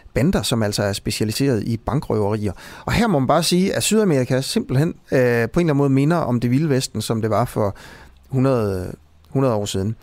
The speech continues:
Øh, der blev under aktionen beslaglagt våben og sprængstoffer og skudsikre veste. For to måneder siden blev der detoneret sprængstoffer og taget gidsler under bankrøverier i samme område af Brasilien. Gidslerne blev bundet til flugtbilerne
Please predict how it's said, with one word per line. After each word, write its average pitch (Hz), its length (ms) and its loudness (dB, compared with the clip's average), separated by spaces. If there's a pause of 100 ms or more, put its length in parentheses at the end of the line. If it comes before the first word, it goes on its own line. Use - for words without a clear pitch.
(440)
Øh, 127 240 2
der 143 100 4
blev 156 160 2
under 202 180 4
aktionen 135 600 2
beslaglagt 131 540 2
våben 151 220 2
og 120 60 0
sprængstoffer 127 540 0
og - 160 -2
skudsikre 113 560 -2
veste. 156 300 0
For - 100 -6
to 165 180 0
måneder 135 220 2
siden 139 280 0
blev 127 180 -2
der 113 80 0
detoneret 107 480 -2
sprængstoffer 120 560 -2
og 104 80 -2
taget 107 260 -2
gidsler 147 320 0
under 123 240 0
bankrøverier 117 800 0 (360)
i - 60 -4
samme 180 400 2
område 139 460 2
af 131 180 0 (100)
Brasilien. 165 480 0 (480)
Gidslerne 147 400 2
blev 117 340 0
bundet 151 260 2
til - 140 -4
flugtbilerne 131 640 0